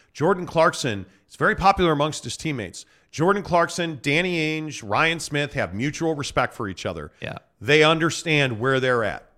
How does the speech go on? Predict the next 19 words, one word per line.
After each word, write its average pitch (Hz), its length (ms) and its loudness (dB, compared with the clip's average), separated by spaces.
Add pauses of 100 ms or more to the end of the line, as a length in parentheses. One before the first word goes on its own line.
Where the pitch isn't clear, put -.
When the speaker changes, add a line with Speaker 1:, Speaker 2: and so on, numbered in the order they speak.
(140)
Speaker 1:
And 143 300 2 (180)
that's 160 300 4
why 180 300 6
it's 165 220 -4
not 170 340 0
an 160 80 0
acrimonious 160 840 0
or 139 180 -2
animus 147 680 -2 (640)
thing. 170 440 0
There's 117 220 -4
no 156 200 2
heat 214 380 -6
between 147 340 -6
the 123 80 -4
parties. 135 580 -4 (200)
It's 185 160 -6
simply 151 380 -4
business. 160 600 -6